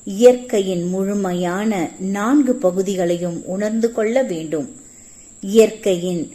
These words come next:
ஆதிநிலை, இருப்பு நிலை எனும் சிவம், அசைவு நிலை என்ற சக்தி, அதனுடைய கூட்டு இயக்கங்களாலே தோன்றிய பிரபஞ்சம், பேரியக்க மண்டலம்,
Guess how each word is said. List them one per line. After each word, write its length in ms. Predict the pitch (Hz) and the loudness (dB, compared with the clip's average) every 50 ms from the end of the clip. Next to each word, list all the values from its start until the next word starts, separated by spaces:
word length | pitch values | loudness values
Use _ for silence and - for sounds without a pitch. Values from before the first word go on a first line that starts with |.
| - - - - - - - - - - - - - - - - - - - - - - - - - - - - - - | -16 -20 -20 -20 -20 -20 -20 -20 -20 -20 -20 -20 -20 -20 -20 -20 -20 -20 -20 -20 -20 -20 -20 -20 -20 -20 -20 -14 -6 -2
ஆதிநிலை, 760 | 196 208 214 226 233 220 240 226 214 208 190 180 180 175 175 165 - - - - - - - - - - - - - | 0 2 4 4 4 4 4 2 2 2 2 4 4 4 4 2 -4 -8 -14 -20 -20 -20 -20 -20 -20 -20 -20 -10 -4
இருப்பு 440 | 226 226 240 262 262 - - - 254 | 0 0 2 2 0 -2 0 0 2
நிலை 260 | 220 214 196 202 196 190 180 | 2 4 4 4 4 4 4
எனும் 280 | 180 180 175 170 170 165 - - - | 2 0 0 -2 -4 -6 -6 -4 -2
சிவம், 460 | - - - 233 202 170 190 196 247 254 - - - - - - - - - - - - - - - | 0 2 2 2 2 0 0 -2 -4 -4 -10 -14 -20 -20 -20 -20 -20 -20 -20 -20 -20 -20 -12 -6 -4
அசைவு 540 | 202 214 220 - - 285 277 262 226 233 220 | -2 -2 0 2 4 4 4 4 2 0 0
நிலை 280 | 202 190 185 185 185 170 - - | 0 2 2 2 2 2 0 -2
என்ற 300 | 180 175 175 170 175 175 - | -4 -4 -2 -2 0 0 0
சக்தி, 480 | - 202 185 - - - - 247 254 294 - - - - - - - - - - - - - | -2 -4 -6 -10 -12 -10 -6 -4 -4 -4 -6 -10 -20 -20 -20 -20 -20 -20 -20 -20 -12 -2 2
அதனுடைய 540 | 220 247 233 262 247 233 214 226 208 202 196 185 - | 4 6 6 6 4 4 2 2 2 2 2 2 0
கூட்டு 440 | - - 285 277 262 - - - 226 185 127 | -2 0 0 0 0 0 2 4 4 4 4
இயக்கங்களாலே 1000 | 190 202 208 208 208 - - 220 208 202 196 190 190 185 180 180 180 185 180 165 - - | 2 2 2 0 0 -2 -4 -4 -2 0 0 2 2 2 2 2 0 0 -2 -2 -4 -4
தோன்றிய 460 | - 208 196 196 190 180 180 175 175 165 170 - | -2 -2 -2 0 -2 -4 -2 -2 -2 -2 -2 -2
பிரபஞ்சம், 680 | - 202 180 175 185 202 202 202 190 226 240 294 - - - - - - - - - - - - - - - | -2 0 0 2 0 -2 -2 -2 -2 0 0 -2 -2 -6 -14 -20 -20 -20 -20 -20 -20 -20 -20 -20 -20 -4 2
பேரியக்க 680 | 214 196 196 208 214 233 233 240 233 240 233 277 262 240 | 4 6 6 6 4 4 4 4 4 4 2 0 2 2
மண்டலம், 520 | 190 165 165 165 165 160 160 156 156 165 | 0 0 -2 -2 -2 -2 -2 -4 -6 -8